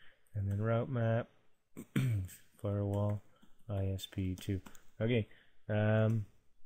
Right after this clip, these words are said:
I don't think I'll have time to show you 'cause I'm, uh, I'm at about, I'm almost ten minutes now.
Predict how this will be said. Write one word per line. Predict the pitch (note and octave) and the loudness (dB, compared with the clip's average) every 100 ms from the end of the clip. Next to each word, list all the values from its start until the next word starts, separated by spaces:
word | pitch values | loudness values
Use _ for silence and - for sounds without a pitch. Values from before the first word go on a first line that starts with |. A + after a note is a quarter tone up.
| - - - - - - - | -14 -12 -12 -12 -16 -14 0
I | B2 | 6
don't | B2+ | 8
think | B2+ | 10
I'll | A#2+ | 10
have | A2+ | 8
time | A#2+ | 6
to | A#2 | 4
show | - A#2+ | 4 4
you | B2 | 2
'cause | A2 | 2
I'm, | A2 G#2+ | 2 2
uh, | A#2 B2 G#2+ G#2 A#2 - _ - | 0 0 0 0 -2 -8 _ -4
I'm | A#2 | 2
at | A2+ | 4
about, | A2+ A2 - | 4 4 0
I'm | A2+ | 0
almost | A2+ B2+ A2 | 2 2 0
ten | - A#2+ | 0 2
minutes | A2+ G#2 A#2 | 2 0 0
now. | A2 G#2 | 0 0